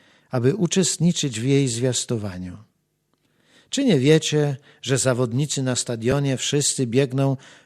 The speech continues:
a tylko jeden zdobywa nagrodę? Tak biegnijcie, abyście nagrody zdobyli. A każdy zawodnik od wszystkiego się wstrzymuje. Tamci wprawdzie, aby znikomy zdobyć wieniec,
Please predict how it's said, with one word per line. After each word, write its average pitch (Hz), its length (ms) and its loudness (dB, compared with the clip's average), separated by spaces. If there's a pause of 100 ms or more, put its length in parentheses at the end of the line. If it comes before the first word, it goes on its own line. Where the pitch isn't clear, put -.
a 135 140 0
tylko 139 360 0
jeden 123 400 2
zdobywa 123 460 0
nagrodę? 117 640 -2 (760)
Tak 143 380 2
biegnijcie, 123 960 0 (160)
abyście 135 460 -2
nagrody 139 460 0
zdobyli. 104 680 0 (1040)
A 107 120 -8
każdy 120 360 0
zawodnik 156 880 4
od 143 160 -4
wszystkiego 175 680 -2
się 151 160 -4
wstrzymuje. 135 840 0 (240)
Tamci 196 380 -2
wprawdzie, 175 640 0
aby 160 220 0
znikomy 160 600 2
zdobyć 113 480 0
wieniec, 123 500 0